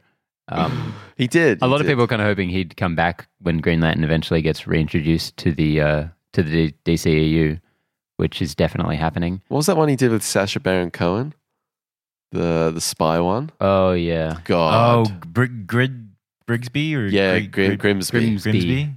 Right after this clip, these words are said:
Speaker 2: My
Speaker 3: Something like that.
Speaker 2: lord.
Speaker 1: It was that.
Speaker 2: My good lord.
Speaker 1: That's, yeah.
Speaker 3: I didn't even bother watching that, to be honest. I, I couldn't.
Speaker 2: It's just hard.
Speaker 1: I
Speaker 2: I think
Speaker 1: like
Speaker 2: I
Speaker 1: it.
Speaker 2: watched it on an airplane.
Speaker 3: That
Speaker 1: I
Speaker 3: would
Speaker 1: like
Speaker 3: make
Speaker 1: Mark
Speaker 3: sense,
Speaker 1: Strong.
Speaker 3: yeah. Look, I, I like
Speaker 1: He's
Speaker 3: Mark,
Speaker 1: good.
Speaker 3: I, and, and to be honest, if,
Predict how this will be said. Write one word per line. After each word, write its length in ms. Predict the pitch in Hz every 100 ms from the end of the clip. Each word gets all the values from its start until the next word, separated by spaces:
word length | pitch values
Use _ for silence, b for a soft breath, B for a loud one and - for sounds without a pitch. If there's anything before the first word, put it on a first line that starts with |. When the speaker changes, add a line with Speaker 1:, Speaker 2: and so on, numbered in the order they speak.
| -
Speaker 2:
My 260 | 80 76
Speaker 3:
Something 240 | 78 76 82
like 60 |
that. 60 | 82
Speaker 2:
lord. 560 | 82 78 71 62 78 - - _ _ _ _ _
Speaker 1:
It 120 | 87
was 100 | 82
that. 120 | - -
Speaker 2:
My 140 | 71
good 320 | 71 85 78 78
lord. 400 | 71 65 62 65
Speaker 1:
That's, 240 | - - _ -
yeah. 240 | 82 82 107
Speaker 3:
I 60 |
didn't 200 | 113 123
even 180 | 113 104
bother 220 | 92 90
watching 320 | 82 80 95
that, 140 | 90 -
to 60 |
be 80 | 82
honest. 300 | 80 90 104 -
I, 40 | 87 80
I 140 | 85
couldn't. 360 | 76 82 78 _ _ _ _ _ _ _ _ _ -
Speaker 2:
It's 180 | 82
just 200 | 78 73
hard. 540 | - - 67 64 65 - _
Speaker 1:
I 40 | 165
Speaker 2:
I 40 |
think 60 | 151
Speaker 1:
like 60 |
Speaker 2:
I 20 | 208
Speaker 1:
it. 20 |
Speaker 2:
watched 160 | 160 113
it 40 |
on 100 | 87
an 160 | 82 73
airplane. 540 | 76 82 - 67 71 - _
Speaker 3:
That 80 | 92
Speaker 1:
I 20 |
Speaker 3:
would 40 |
Speaker 1:
like 80 | 120
Speaker 3:
make 80 | 143
Speaker 1:
Mark 100 | 87
Speaker 3:
sense, 120 | 120
Speaker 1:
Strong. 200 | 101 90
Speaker 3:
yeah. 80 | 92 - _ b b b b
Look, 140 | 208 185
I, 140 | 202
I 160 | - 202
like 180 | 143 147
Speaker 1:
He's 40 |
Speaker 3:
Mark, 140 | 165 147
Speaker 1:
good. 40 |
Speaker 3:
I, 140 | 107 - -
and, 320 | 175 175 175
and 120 | 175
to 80 | 156
be 80 | 180
honest, 260 | 190 156 - - 76 - _ - - _
if, 420 | - 120 - _